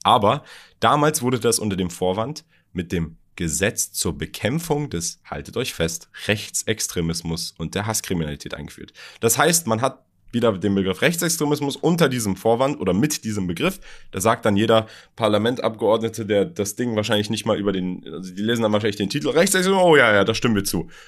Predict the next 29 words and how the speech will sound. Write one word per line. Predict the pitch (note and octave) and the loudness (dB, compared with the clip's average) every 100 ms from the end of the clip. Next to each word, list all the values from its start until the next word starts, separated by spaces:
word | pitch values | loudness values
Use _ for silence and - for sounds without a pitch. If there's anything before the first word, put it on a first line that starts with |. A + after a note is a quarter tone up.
| - | -10
Was | - A2 | 0 2
passiert | C#3 C#3 C3+ | 2 0 2
in | B2 | 2
Realität? | A2 G#2+ G#2+ C#3 D#3 - | 4 2 4 2 2 0
Wenn | A2+ | 0
man | A2+ | 2
Politiker | G#2+ A#2 A#2+ A#2 | 0 -2 0 -2
beleidigt, | A2+ G#2+ G2+ | 2 0 0
kriegt | - - | -10 -4
man | G2 | -2
nicht, | G#2 - - - - - | 0 -2 -8 -12 -18 -6
also | G#2 | 0
dann | G#2+ G2+ | 2 4
wird | C#3+ D3 | 2 2
das | B2 | 0
quasi | - A2 G2+ | 2 0 0
so | F#2+ G#2 | -2 -2
geahndet, | E2+ A#2 D3+ | -2 0 -2
als | - - | -2 -6
ob | - | -2
man | A#2 A2+ - | -2 -2 -4
physisch | - E3+ D#3 D3+ | -2 0 0 0
dem | B2 A#2 | -2 -2
Typen | D#3 D3 | -2 -2
eine | C3 | 2
Ohrfeige | B2 A#2+ G2 F2+ | 2 2 0 0
gegeben | D#2+ E2 D#2+ D2+ | -4 -2 -4 -4
hat. | D#2 - | -8 2
Ja, | D3 - | 2 0